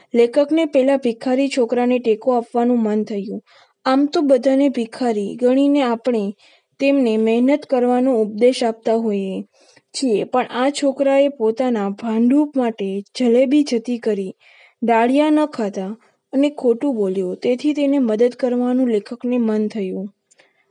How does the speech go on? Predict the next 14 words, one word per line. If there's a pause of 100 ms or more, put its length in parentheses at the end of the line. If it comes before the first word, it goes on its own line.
(120)
વ્યાકરણ. (220)
એક, (440)
નીચેના
શબ્દોની
જોડણી
સુધારો. (260)
એક,
વીજળી
તો
વીજળી. (380)
બે,
સાયકલ. (380)
ત્રણ,
દ્રષ્ટિ.